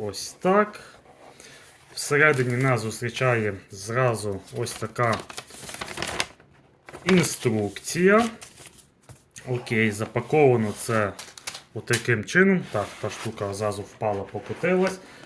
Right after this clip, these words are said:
Окрема коробенція у нас є. Давайте її поки відкладемо на бік.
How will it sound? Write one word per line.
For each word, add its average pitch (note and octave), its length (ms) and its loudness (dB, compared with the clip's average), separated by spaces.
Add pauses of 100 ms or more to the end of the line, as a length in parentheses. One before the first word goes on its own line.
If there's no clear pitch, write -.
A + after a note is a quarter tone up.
(120)
Окрема C#3+ 680 2 (680)
коробенція C3+ 920 4
у D#3 180 -4
нас F3 400 0
є. G3 320 4 (220)
Давайте A2+ 680 0
її G#2+ 160 0
поки A2 340 -2
відкладемо G#2 580 0
на G#2 140 -2
бік. G#3+ 300 2